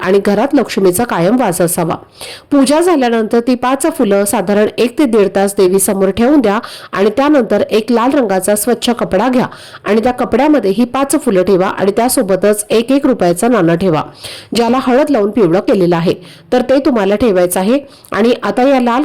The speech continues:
कपड्याची एक छोटीशी पोटली तुम्हाला तयार करायची आहे. तर ही पोटली तुम्हाला घरात जिथे तुम्ही पैसे ठेवता, महत्त्वाची कागदपत्र ठेवता किंवा धन साठवलं जातं, तर तिथे तुम्हाला ही पोटली ठेवायची आहे. असं म्हटलं जातं की ही पोटली घरात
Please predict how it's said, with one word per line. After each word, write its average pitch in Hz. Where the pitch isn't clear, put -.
कपड्याची 226
एक 220
छोटीशी 214
पोटली 196
तुम्हाला 190
तयार 185
करायची 180
आहे. 175
तर 247
ही 262
पोटली 269
तुम्हाला 214
घरात 208
जिथे 277
तुम्ही 214
पैसे 208
ठेवता, 214
महत्त्वाची 226
कागदपत्र 226
ठेवता 202
किंवा 220
धन 226
साठवलं 190
जातं, 180
तर 247
तिथे 247
तुम्हाला 196
ही 190
पोटली 185
ठेवायची 185
आहे. 160
असं 254
म्हटलं 262
जातं 220
की 214
ही 254
पोटली 214
घरात 202